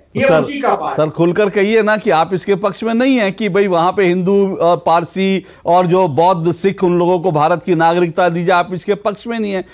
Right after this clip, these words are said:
Speaker 2: खुलकर कहिए, कोई दिक्कत थोड़ी है। अभी सैयद जवाद खुलकर विरोध करेंगे,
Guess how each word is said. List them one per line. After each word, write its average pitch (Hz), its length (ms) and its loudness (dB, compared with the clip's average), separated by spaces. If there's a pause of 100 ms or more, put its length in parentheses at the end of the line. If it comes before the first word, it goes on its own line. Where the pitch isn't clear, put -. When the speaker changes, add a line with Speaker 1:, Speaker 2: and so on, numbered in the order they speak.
(180)
Speaker 2:
खुलकर 262 340 2
कहिए, 269 320 2
कोई 247 200 0
दिक्कत 233 380 -2
थोड़ी 269 240 2
है। 160 240 2
अभी 151 220 -2
सैयद 220 280 0
जवाद 233 280 2
खुलकर 262 340 0
विरोध 220 280 0
करेंगे, 196 360 -2